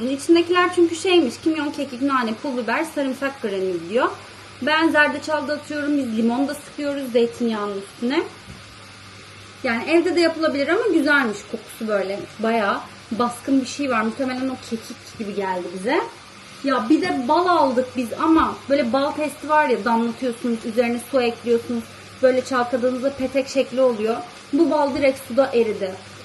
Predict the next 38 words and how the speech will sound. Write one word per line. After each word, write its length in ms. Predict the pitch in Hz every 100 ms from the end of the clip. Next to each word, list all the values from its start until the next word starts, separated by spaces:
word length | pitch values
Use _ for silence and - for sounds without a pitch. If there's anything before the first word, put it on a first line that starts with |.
| - - - - - 233
Ee, 360 | 220 220 220 - - - - - - -
tercih 400 | 349 359 359 349 330
sizin. 400 | 359 294 285 302 - - -
İsterseniz 640 | 330 - 349 269 302 302 320 -
almayın. 500 | 277 277 226 226 277
Biz 140 | 262
bir 80 | 262
de 100 | 285
annelere 500 | 269 269 262 262 247
de, 160 | 208 - - - 226
biz 160 | 247
bir 60 | 240
de 140 | 269 254
ya-, 200 | 240 -
e, 160 | 208 214
ailelere 500 | 226 226 233 240 240
de 80 | 240
hediye 260 | 185 180
aldık. 320 | 185 202 349 403 - - - - - - - 285
Yani 380 | 294 294 294 285 277 -
bilemiyorum. 500 | 330 339 302 247 226
Kilosu 340 | 240 277 320 339
üç 180 | - 302
yüz 120 | 294
elli 280 | 302 320 294
lira 180 | 226
zaten. 320 | 208 202 220 220
Çok 220 | 277 285
uygun 300 | 285 302 294
geldi 280 | 240 190 320
ama 200 | 370 269
deneyelim 480 | 262 262 254 262
dedik. 240 | 233 190 -
Datça'nın 460 | 220 - 240 240
balı 200 | 220 220
çok 260 | 240 226 -
ünlü 200 | 185 185 -
çünkü. 300 | 190 190